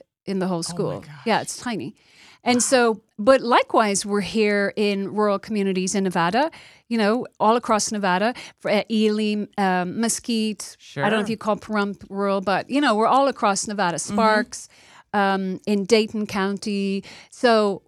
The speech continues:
Speaker 1: what this program does is it empowers the students to grow the food for their communities. And when they're small communities, what we realized,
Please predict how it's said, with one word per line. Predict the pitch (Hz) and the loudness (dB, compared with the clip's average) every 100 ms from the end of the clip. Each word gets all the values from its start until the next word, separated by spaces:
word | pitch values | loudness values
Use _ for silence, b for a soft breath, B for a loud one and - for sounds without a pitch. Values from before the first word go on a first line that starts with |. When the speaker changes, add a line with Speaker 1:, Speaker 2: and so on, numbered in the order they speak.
| _ | _
Speaker 1:
what | 127 - 226 247 | -20 -6 0 0
this | - 226 - | 2 0 0
program | - - - 220 208 202 | -6 -6 0 0 0 -2
does | 190 254 285 214 | 0 2 2 0
is | 196 190 190 - B B | 0 -2 -4 -10 B B
it | - 208 | -2 0
empowers | 202 - 247 294 247 196 | -2 -2 2 2 2 0
the | 214 | -4
students | - 202 190 190 - | -6 -4 -2 -4 -6
to | 220 | -4
grow | 208 196 | 0 0
the | 196 | 0
food | 214 190 | -6 -6
for | 196 | -4
their | 185 170 | -4 -4
communities. | 214 208 185 185 190 | -4 -4 -2 -4 -4
And | 202 | 0
when | 214 | 0
they're | 208 202 | 0 -2
small | - 311 403 | 0 2 2
communities, | - 233 202 190 175 180 - B B B | 0 0 0 2 0 -2 -6 B B B
what | 226 - | 2 4
we | 262 311 | 2 2
realized, | 254 202 190 185 185 185 | 4 4 4 4 2 0